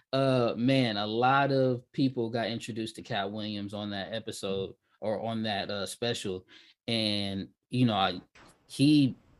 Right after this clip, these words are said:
immediately just thrust himself right into, like, Black popular culture, and he started coming out in all the movies, and he was on Wild 'N Out at the time.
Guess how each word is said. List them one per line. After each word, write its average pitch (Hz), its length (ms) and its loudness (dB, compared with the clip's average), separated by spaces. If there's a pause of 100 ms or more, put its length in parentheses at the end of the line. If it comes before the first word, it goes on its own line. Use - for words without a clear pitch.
(340)
immediately 117 920 8 (260)
just 123 260 0
thrust 127 280 4
himself 113 320 0
right 113 260 4
into, 107 260 2
like, 98 280 4 (320)
Black 113 340 6 (320)
popular 104 400 6
culture, - 440 -4 (180)
and 104 340 4
he 101 140 2
started 101 440 4
coming 107 260 4
out 101 220 6
in 98 60 4
all 95 160 4
the 98 60 2
movies, 147 760 12
and 92 200 0 (280)
he 165 80 12
was 156 140 12
on 147 140 12
Wild 139 240 12
'N 131 80 12
Out 131 200 10
at 120 100 6
the 113 80 -2
time. 110 520 2